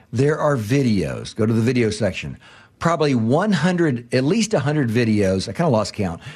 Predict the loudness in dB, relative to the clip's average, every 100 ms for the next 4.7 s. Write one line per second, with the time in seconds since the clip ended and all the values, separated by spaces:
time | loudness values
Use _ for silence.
0 | -20 -4 -2 -2 -4 -4 -2 0 -2 -2
1 | -2 -2 0 0 0 -2 0 2 0 -2
2 | -6 -2 0 0 0 0 0 0 0 0
3 | -2 0 -4 -2 -2 -2 -2 0 0 2
4 | 2 2 0 -2 0 -2